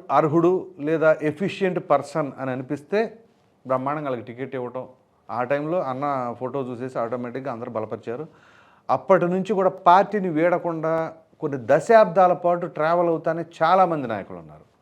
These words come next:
పైగా వీళ్ళు ఎప్పుడు ఎలా పడితే అలాగా నోటి దురుసుగా మాట్లాడతాం. Of course, ఒకటి ఒకరిద్దరు ఉంటారు, కానీ మెజారిటీ నాయకులు చాలా డిసిప్లిన్డ్గానే ఉంటారు. సరే, అవినీతి అక్రమాలు అవి అంటారా, అది లోపల ప్రతి పార్టీలో జరుగుతూనే ఉంటాయి.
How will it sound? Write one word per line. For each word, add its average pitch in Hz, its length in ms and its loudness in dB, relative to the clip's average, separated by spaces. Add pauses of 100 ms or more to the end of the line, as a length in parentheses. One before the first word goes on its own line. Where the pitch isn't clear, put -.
పైగా 175 360 12
వీళ్ళు 160 280 4
ఎప్పుడు 180 380 2
ఎలా 160 220 4
పడితే 156 280 0
అలాగా 147 280 0
నోటి 143 300 -4
దురుసుగా 131 440 -8
మాట్లాడతాం. 117 460 -8
Of - 200 -10
course, 127 160 -2
ఒకటి 104 260 -10
ఒకరిద్దరు 104 520 -8
ఉంటారు, 98 300 -4
కానీ 113 520 -10 (480)
మెజారిటీ 151 580 12 (680)
నాయకులు 151 720 2
చాలా 156 120 4
డిసిప్లిన్డ్గానే 143 720 -4
ఉంటారు. 104 320 -8 (760)
సరే, 127 120 2
అవినీతి 135 420 -2
అక్రమాలు 135 400 0
అవి 120 120 0
అంటారా, 127 540 -2
అది 117 140 -8
లోపల 120 540 -2 (480)
ప్రతి 117 180 -6
పార్టీలో 113 360 -2
జరుగుతూనే 95 400 -10
ఉంటాయి. 80 260 -20